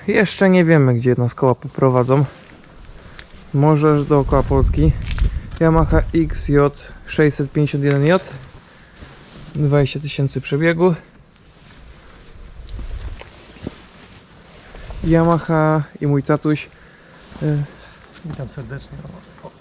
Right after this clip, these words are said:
Speaker 2: o tak niewdzięcznej porze.
Speaker 1: Piąta rano. Yamaha X S czterysta.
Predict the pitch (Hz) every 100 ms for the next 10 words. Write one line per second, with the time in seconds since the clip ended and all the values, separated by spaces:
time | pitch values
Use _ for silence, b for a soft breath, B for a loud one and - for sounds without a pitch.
0 | - - 165 143 143 143 123 151 123 147
1 | 131 131 127 151 - - 156 139 143 139
2 | 139 160 180 B B B B B - 147
3 | 139 143 143 143 151 - 160 135 - -
4 | 143 151 - 143